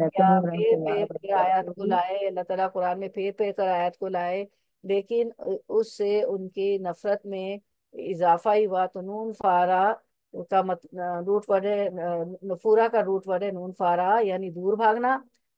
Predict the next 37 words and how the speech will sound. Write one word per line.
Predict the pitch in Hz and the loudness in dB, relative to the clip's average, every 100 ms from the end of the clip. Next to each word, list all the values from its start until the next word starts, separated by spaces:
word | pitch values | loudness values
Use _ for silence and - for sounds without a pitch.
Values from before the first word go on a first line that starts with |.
| - | -4
वो | 202 | -2
दूर | 175 214 | 2 0
ही | 240 | 4
भागते | 226 226 233 | 2 4 2
रहे | 233 | 2
कुरान | 233 220 214 214 | 2 2 0 0
से, | 240 | 0
ये | 233 202 | 0 0
यहाँ | 190 196 233 | -2 -4 -6
मुराद | 208 190 190 196 | -4 -2 -2 -2
है | 226 | -2
हक | 208 214 | -2 0
से | 262 | 2
दूर | 220 202 | 2 2
भागना। | 185 170 160 160 - _ _ | 0 -2 -2 -12 -20 _ _
कुरान | 220 214 233 | 0 2 2
हक | 226 240 240 | 0 -4 -2
है | 214 | -4
ना, | 240 | -4
तो | 240 214 | -4 -4
वो | 190 | -4
हक | 180 | -8
से | - 208 | -6 -6
दूर | 185 196 | -6 -4
भागते | 208 196 226 | -4 0 2
रहे। | 226 226 | 2 2
कु-, | 233 _ _ _ _ 202 185 | -2 _ _ _ _ 2 4
यहाँ | 202 190 196 | 4 0 -4
मुराद | 196 190 202 | 0 0 2
है | 208 | -2
कुरान | 196 175 190 | -2 -4 -2
से | 226 | -2
भागना, | 214 214 208 220 220 220 _ _ - | 0 0 0 -2 -4 -6 _ _ -4
कुरान | 202 202 | -2 -2
से | 202 247 254 | 0 2 2
नफरत | 196 185 190 180 | 0 -2 -4 -4
करना, | 160 156 160 | -6 -8 -12